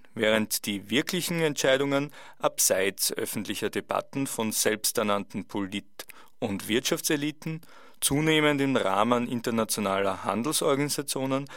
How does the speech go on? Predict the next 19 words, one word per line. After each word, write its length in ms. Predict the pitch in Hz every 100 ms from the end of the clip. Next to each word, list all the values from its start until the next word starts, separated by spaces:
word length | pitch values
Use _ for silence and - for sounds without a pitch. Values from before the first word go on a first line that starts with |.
| - - -
der 180 | 208 113
Weltbank 720 | 95 107 - 120 117 131 -
oder 240 | - 143 147
transnationalen 1120 | 120 98 98 - 117 113 127 110 101 113 135
Staatenzusammenschlüssen 1400 | - 95 87 - 113 - 131 98 101 110 - 110 - 117
wie 100 | 110
der 220 | 107 104
E 200 | - 107
U 280 | - 107 143 - - - -
gefällt 520 | 202 - 92 92 92
werden. 400 | 95 92 - - - - - - - - - - - - -
Die 100 | 110
Plakate 520 | - 101 101 92 -
mit 200 | 143 139
dem 140 | 123 110
Spruch 500 | - - 117 160 - - - - -
„Wahlen 420 | 98 92 101 139
sind 360 | 135 127 113 -
Betrug“ 540 | 104 101 110 175